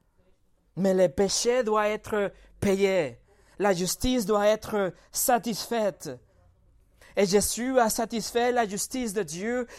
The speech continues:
Il a apaisé la colère de Dieu. Et il prend votre dossier. Le dossier où il y a tous les péchés que vous avez jamais commis, toute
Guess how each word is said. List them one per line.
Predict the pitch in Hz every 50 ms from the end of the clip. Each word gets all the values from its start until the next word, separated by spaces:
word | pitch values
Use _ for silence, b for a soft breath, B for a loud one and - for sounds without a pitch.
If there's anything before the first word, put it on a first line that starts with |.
| B B
Il | 208 208
a | 214 208
apaisé | 208 208 - 226 214 202 - - 254 254 254
la | 254 247 240
colère | - - 214 208 220 233 226 202
de | 202 196
Dieu. | 160 151 175 208 233 254 254 240 B B B B B B
Et | 196 226
il | 233 233 226 175
prend | - - - 254 269 285 269 233
votre | 196 185 247 262 269 262 - 254 254
dossier. | 233 196 233 214 - - - 262 262 254 240 220 170 135 131 - b b b b b b b
Le | 185 208 220
dossier | 208 226 208 196 - - 254 254 262 277 302 311
où | 285 254
il | 247 240 233
y | 247
a | 247 247 247 233 B B B B _ -
tous | - 294 320 339 349
les | 320 311 294
péchés | - - 247 226 - - 269 262 262 254
que | 254
vous | 240 226 240 214 -
avez | 247 220 226 233 220
jamais | 196 214 208 214 208
commis, | - - 220 196 202 233 254 254 254 240 220 175 - B B B B B -
toute | - 277 285 - -